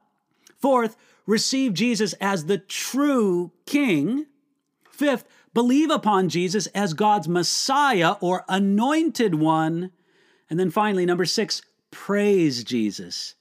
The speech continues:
as the en-, enthroned King. Okay, but remember, before you do any of those six things, you first have to reject the false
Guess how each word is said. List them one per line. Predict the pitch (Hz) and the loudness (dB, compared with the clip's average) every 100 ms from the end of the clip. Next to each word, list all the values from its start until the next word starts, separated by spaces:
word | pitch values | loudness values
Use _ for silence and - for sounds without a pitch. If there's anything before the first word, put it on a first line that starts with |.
| _ | _
as | - 131 | -8 -6
the | 123 123 | -4 -4
en-, | 120 120 - | -4 -4 -4
enthroned | 131 - 135 139 139 143 139 139 _ | -4 -4 -4 -2 0 -2 -4 -10 _
King. | - 110 82 69 _ _ _ _ _ _ _ _ - | -12 -12 -12 -20 _ _ _ _ _ _ _ _ -8
Okay, | - | -4
but | 175 | -2
remember, | 202 208 190 101 _ _ _ _ _ _ _ | -2 -2 -2 -6 _ _ _ _ _ _ _
before | 151 151 - - 269 349 | -2 -2 -4 -2 0 0
you | 330 294 | 0 0
do | 196 269 269 190 | 0 0 0 0
any | 190 240 | 0 0
of | 208 | 0
those | 202 - | -2 -2
six | - 220 - | -4 -4 -4
things, | 226 240 302 370 - _ _ _ _ _ _ | -4 -4 -6 -8 -12 _ _ _ _ _ _
you | 151 160 | -6 -6
first | - - 247 277 262 - | -8 -6 -2 -2 -4 -8
have | - 196 175 | -4 -4 -2
to | 156 | -4
reject | 147 139 165 165 - - | -4 -4 -6 -6 -8 -16
the | 131 156 | -6 -8
false | - - - 220 226 214 156 - - | -8 -20 -4 0 2 2 0 -4 -8